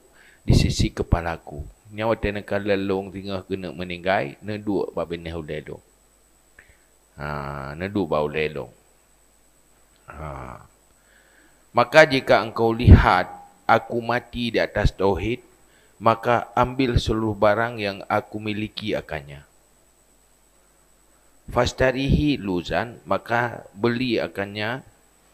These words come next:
akan luz, wasukran dan sakar dan gula, dan bagi-bagi akannya di atas kanak-kanak ahli negeri, dan katakan, "Ini, uh,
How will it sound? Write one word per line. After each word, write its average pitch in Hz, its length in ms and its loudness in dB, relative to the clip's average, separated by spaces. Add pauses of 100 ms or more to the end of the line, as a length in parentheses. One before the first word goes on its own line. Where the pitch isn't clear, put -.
(160)
akan 98 360 2
luz, 110 320 -2 (600)
wasukran 117 680 0
dan 98 200 2
sakar 85 640 -2 (160)
dan 101 320 0
gula, 87 400 -2 (800)
dan 127 240 4
bagi-bagi 117 640 2
akannya 110 560 0
di 104 80 -4
atas 95 480 0
kanak-kanak 85 720 -6
ahli 87 320 -6
negeri, 85 480 -12 (400)
dan 120 160 2
katakan, 104 640 2 (240)
"Ini, 117 720 -6 (400)
uh, 80 560 -2